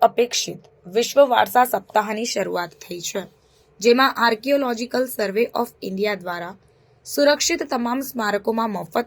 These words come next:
પ્રવેશ આપવામાં આવ્યો છે, જેમાં પ્રખ્યાત તાજમહેલ, આગ્રા કિલ્લો અને ફતેપુર સિક્રીનો સમાવેશ થાય છે. ઓગણીસ નવેમ્બરથી પચીસ નવેમ્બર સુધી ચાલનારી આ પહેલનો ઉદ્દેશ્ય સાંસ્કૃતિક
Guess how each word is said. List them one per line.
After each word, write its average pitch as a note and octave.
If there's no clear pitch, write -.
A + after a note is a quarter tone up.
પ્રવેશ G3
આપવામાં F#3+
આવ્યો F3
છે, G3+
જેમાં F#3+
પ્રખ્યાત F#3+
તાજમહેલ, A3+
આગ્રા A3+
કિલ્લો C4
અને C#4
ફતેપુર B3+
સિક્રીનો A3
સમાવેશ F3+
થાય F3
છે. G3+
ઓગણીસ B3+
નવેમ્બરથી C4+
પચીસ B3+
નવેમ્બર A3
સુધી A#3
ચાલનારી F#3+
આ -
પહેલનો F#3+
ઉદ્દેશ્ય F3+
સાંસ્કૃતિક A#3+